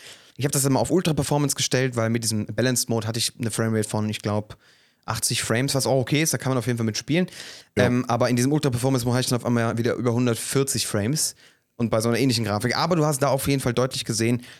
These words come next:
Speaker 1: dass das Ding schlierend sieht, weil da halt diese D L S S drei Technologie, die ja Frames generiert, hinzukommt. Ähm, ja, weiß ich jetzt nicht, ob's das unbedingt wert ist. Generell muss ich sagen, wie du,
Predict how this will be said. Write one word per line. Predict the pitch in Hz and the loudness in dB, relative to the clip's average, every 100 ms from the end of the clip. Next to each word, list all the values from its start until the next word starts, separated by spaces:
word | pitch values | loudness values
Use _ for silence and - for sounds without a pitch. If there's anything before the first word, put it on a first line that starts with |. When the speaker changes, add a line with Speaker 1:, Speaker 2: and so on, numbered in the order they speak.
| - | -6
Speaker 1:
dass | 113 | -2
das | 117 | 0
Ding | 127 | 0
schlierend | 110 131 131 110 - | 0 0 0 0 -2
sieht, | 113 139 113 | -2 -2 0
weil | 113 | 0
da | 113 110 | 2 0
halt | 113 110 | -2 -2
diese | 107 107 | -2 0
D | 113 | 0
L | 113 | 0
S | 110 | 0
S | 104 | -2
drei | 107 117 | 0 -2
Technologie, | - 101 104 104 107 123 | -2 -4 -2 -2 -4 -4
die | 123 | -2
ja | 110 | -2
Frames | 104 117 117 - | 0 0 0 -2
generiert, | 113 113 160 - - - | -2 0 0 -2 -8 -10
hinzukommt. | - 117 131 123 156 233 - - - _ _ | -4 -2 -2 0 0 -2 -6 -18 -20 _ _
Ähm, | - 113 120 110 - - - - | -4 0 0 -2 -8 -20 -20 -8
ja, | 104 92 - | -6 -6 -4
weiß | 107 104 | -4 -2
ich | |
jetzt | 104 - | -2 -2
nicht, | 104 - | -4 -4
ob's | - - | -4 -2
das | 104 - | 0 -2
unbedingt | - 113 110 104 - | 0 0 0 0 -2
wert | 104 107 - - | -2 -2 -2 -2
ist. | 110 - - - - - | 0 0 -4 -10 -18 -4
Generell | 139 160 185 | 0 2 4
muss | 202 185 | 2 2
ich | |
sagen, | 160 175 185 180 _ _ _ | 2 2 2 -2 _ _ _
wie | 135 | -2
du, | 123 139 | 0 0